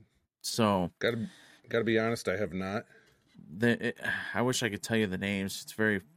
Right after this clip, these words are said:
Speaker 1: very popular. Uh, the dude obviously got busted. So he actually almost got away with it until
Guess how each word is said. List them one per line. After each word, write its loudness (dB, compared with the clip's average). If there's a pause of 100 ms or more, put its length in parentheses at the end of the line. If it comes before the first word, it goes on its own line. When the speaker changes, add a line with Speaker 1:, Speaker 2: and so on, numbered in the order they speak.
Speaker 1:
very 0
popular. -4
Uh, -2
the -6
dude -6
obviously -4
got -2 (140)
busted. -4 (960)
So 2 (1400)
he -2
actually 0
almost 0
got 2
away 0
with -4
it -6
until -2